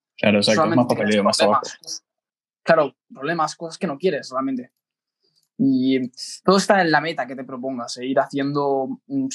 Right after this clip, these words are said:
Speaker 2: o ir haciendo sobre la marcha, poco a poco. Y
Speaker 1: Exacto.
Speaker 2: mira muy críticamente, o sea, mira, mira muy críticamente si expandirte te conviene o si es lo que quieres.
Speaker 1: Ujú. Exacto,
Speaker 2: Y
Speaker 1: sí.
Speaker 2: sobre todo, ten,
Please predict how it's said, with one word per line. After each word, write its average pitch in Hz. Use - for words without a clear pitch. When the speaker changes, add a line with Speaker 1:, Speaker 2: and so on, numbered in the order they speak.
Speaker 2:
o 139
ir 156
haciendo 180
sobre 165
la 127
marcha, 151
poco 139
a -
poco. 117
Y 135
Speaker 1:
Exacto. 135
Speaker 2:
mira 185
muy 180
críticamente, 190
o 139
sea, 143
mira, 143
mira 147
muy 165
críticamente 139
si 131
expandirte 143
te 135
conviene 135
o 131
si 131
es 123
lo 135
que 127
quieres. 107
Speaker 1:
Ujú. 117
Exacto, 107
Speaker 2:
Y 143
Speaker 1:
sí. -
Speaker 2:
sobre 139
todo, 147
ten, 139